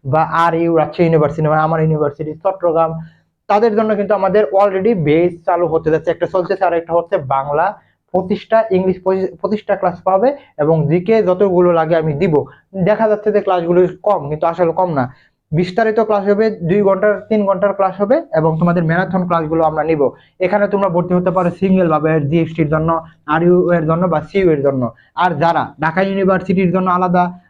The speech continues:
বা অন্যান্য বিশ্ববিদ্যালয়ের জন্য একদম বেশি ভর্তি হতে চাও বাংলা, ইংলিশ এবং জিকে, এখানে কিন্তু তোমরা আমাদের এখান থেকে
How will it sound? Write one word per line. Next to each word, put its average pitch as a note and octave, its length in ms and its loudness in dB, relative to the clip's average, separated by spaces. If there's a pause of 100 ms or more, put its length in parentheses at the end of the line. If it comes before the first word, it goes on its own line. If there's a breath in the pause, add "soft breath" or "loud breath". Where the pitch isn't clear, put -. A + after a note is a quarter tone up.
বা D#3+ 180 2
অন্যান্য G3 420 0
বিশ্ববিদ্যালয়ের E3+ 580 2
জন্য F3 180 0 (420 loud breath)
একদম G3+ 380 0
বেশি F3+ 200 0
ভর্তি D#3 260 -2
হতে D#3 140 -2
চাও G3+ 180 0
বাংলা, E3 320 -2
ইংলিশ F3+ 300 0
এবং D#3 180 -4 (100)
জিকে, D3+ 240 -2 (280 soft breath)
এখানে G3 280 -2
কিন্তু F3+ 200 -2
তোমরা F3+ 240 0
আমাদের D#3+ 340 -2 (100)
এখান E3+ 300 0
থেকে E3 180 -4